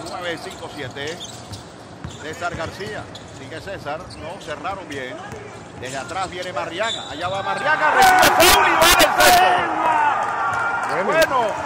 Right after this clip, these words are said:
Speaker 1: cuatro puntos para Marriaga comenzando el tiempo extra y va por un tiro libre adicional.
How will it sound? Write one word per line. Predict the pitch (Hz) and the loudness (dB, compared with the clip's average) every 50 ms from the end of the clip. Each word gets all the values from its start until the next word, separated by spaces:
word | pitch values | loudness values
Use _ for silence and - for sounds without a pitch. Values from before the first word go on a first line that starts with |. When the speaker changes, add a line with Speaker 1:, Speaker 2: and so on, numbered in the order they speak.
| - | 2
Speaker 1:
cuatro | 220 220 330 - - 302 | 2 4 4 4 2 0
puntos | 285 - 311 302 - - 262 254 269 277 | 0 0 -2 -2 -2 0 0 0 0 0
para | 285 277 269 | 0 0 0
Marriaga | 269 254 254 247 247 - - 240 247 240 233 | 0 0 0 0 0 0 0 2 2 0 0
comenzando | - - 247 247 - - - 262 254 233 240 240 | 0 -2 -4 -4 -4 -4 -4 -4 -4 -4 -4 -4
el | 226 | -6
tiempo | - - 277 240 233 240 262 269 | -6 -6 -6 -6 -4 -4 -4 -6
extra | - - - 226 226 | -6 -6 -6 -6 -6
y | 233 | -4
va | 254 262 254 | -2 -2 -2
por | - - 247 262 | -2 -2 -4 -6
un | 294 294 262 240 | -6 -8 -10 -10
tiro | - 262 269 247 240 240 | -10 -10 -6 -6 -4 -4
libre | 254 262 247 220 226 226 226 220 | -4 -6 -8 -6 -6 -6 -2 -2
adicional. | 226 233 220 214 214 185 - 208 190 170 151 127 | 0 0 0 -2 -6 -8 -8 -6 -4 -4 -4 -4